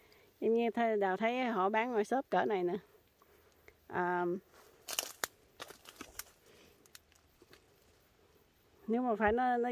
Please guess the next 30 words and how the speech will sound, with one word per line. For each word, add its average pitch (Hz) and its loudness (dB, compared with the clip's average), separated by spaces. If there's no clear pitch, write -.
vàng 185 6
nhiều 185 6
như 196 4
vậy 175 4
nè, 170 0
ăn 214 0
nó 214 0
mới 233 -2
ngon. 202 4
Còn 190 0
mình 180 4
để 170 6
nó 269 2
quá 254 6
thì 240 4
nó 196 6
khô 208 4
hết 226 0
trơn 196 4
rồi. 170 -4
À, 185 0
nếu 233 0
mà 262 2
mình 190 2
để 180 6
nó 254 -2
khô 247 2
thì 233 -2
mình 185 2
ăn, 233 -4